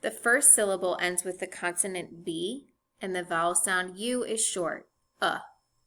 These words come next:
The second syllable ends with the consonant C,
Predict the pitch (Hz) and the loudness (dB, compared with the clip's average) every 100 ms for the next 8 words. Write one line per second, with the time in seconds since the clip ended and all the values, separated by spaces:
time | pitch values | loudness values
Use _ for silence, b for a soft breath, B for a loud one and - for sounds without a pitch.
0 | _ _ _ _ _ - 214 - 226 226 | _ _ _ _ _ -2 4 6 6 2
1 | 311 - 208 190 185 175 160 180 180 185 | 2 2 4 2 0 -2 -2 -4 -6 -8
2 | 185 - - 185 - 196 180 - - - | -8 -8 -2 0 0 -2 -4 4 6 8
3 | 285 294 190 185 240 | 6 4 4 2 -2